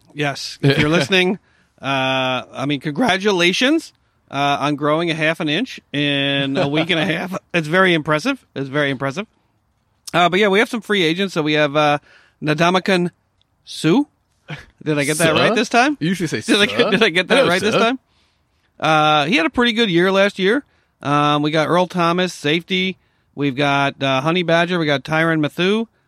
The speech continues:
Speaker 1: Math-,
Speaker 2: Math-,
Speaker 1: Matthew.
Speaker 2: Matthew. <laughs>
Speaker 1: Matthew. Um,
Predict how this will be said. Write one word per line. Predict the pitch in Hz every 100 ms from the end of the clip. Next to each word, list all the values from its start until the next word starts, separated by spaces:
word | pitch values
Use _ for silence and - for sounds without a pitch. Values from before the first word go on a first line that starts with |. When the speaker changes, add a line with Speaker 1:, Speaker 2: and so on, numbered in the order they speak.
| -
Speaker 1:
Math-, | 120 135 123 123
Speaker 2:
Math-, | 147 185
Speaker 1:
Matthew. | 214 226 254 269 185 196
Speaker 2:
Matthew. | 151 185 185 -
<laughs> |
Speaker 1:
Matthew. | 165 180 214 226 247 - - _ _ _ _ _ _ -
Um, | 156 151 147 147 139